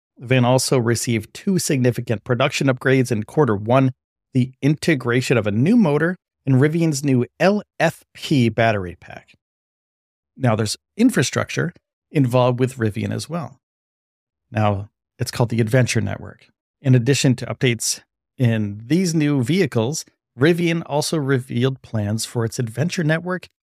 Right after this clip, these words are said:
charging infrastructure. The automaker will join the Federal Charging Fund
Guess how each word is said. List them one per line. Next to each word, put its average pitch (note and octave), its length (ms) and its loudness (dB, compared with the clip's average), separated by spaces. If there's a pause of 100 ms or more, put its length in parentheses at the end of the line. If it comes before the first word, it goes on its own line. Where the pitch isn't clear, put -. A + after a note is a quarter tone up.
(200)
charging G3 480 0
infrastructure. - 640 -6 (580)
The B2+ 100 4
automaker C3+ 540 4 (420)
will C3+ 80 2
join C3 380 6
the A2 180 2
Federal D#3+ 480 -4
Charging C3+ 480 0
Fund G#2 360 -6